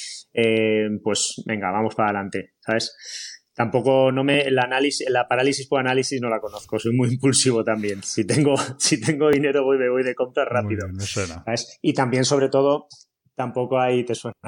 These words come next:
Speaker 1: ¿no? <laughs> Tampoco hay que ir, eh, a lo loco, siempre hay que tener una estrategia de salida, ¿no? Aquí hay mucha gente que te dice, eh, o que te venden, eh, cursos, por así decirlo,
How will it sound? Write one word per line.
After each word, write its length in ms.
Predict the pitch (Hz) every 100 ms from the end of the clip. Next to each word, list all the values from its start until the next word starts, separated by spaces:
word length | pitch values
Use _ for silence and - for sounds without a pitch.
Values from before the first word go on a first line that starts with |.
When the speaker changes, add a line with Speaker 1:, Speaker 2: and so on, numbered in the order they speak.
| 107
Speaker 1:
¿no? 80 | 113
<laughs> 760 | - 151 - - - - -
Tampoco 400 | 135 120 135 143
hay 140 | 143
que 160 | 143 135
ir, 280 | 139 143 139
eh, 400 | 131 120 113 110 107
a 80 | 120
lo 100 | 110
loco, 220 | 107 -
siempre 260 | - 104 113
hay 40 |
que 40 | 113
tener 160 | 117
una 160 | 113 110
estrategia 500 | - 117 98 - 107
de 60 | 101
salida, 340 | 101 101 92
¿no? 160 | 113 165
Aquí 240 | - 113 113 - -
hay 80 | 131
mucha 240 | 127 127 131
gente 260 | 131 131
que 100 | 131
te 80 | 127
dice, 500 | 127 - 143 135 131 - - _
eh, 440 | 143 131 127 127 127
o 100 | 127
que 100 | 127
te 100 | 127
venden, 800 | 127 131 131 127 127 127 120 120 - - -
eh, 720 | 139 123 120 120 117 117 117 110
cursos, 320 | 139 135 135
por 120 | 139
así 160 | 127 139
decirlo, 600 | 127 139 135 143 147 170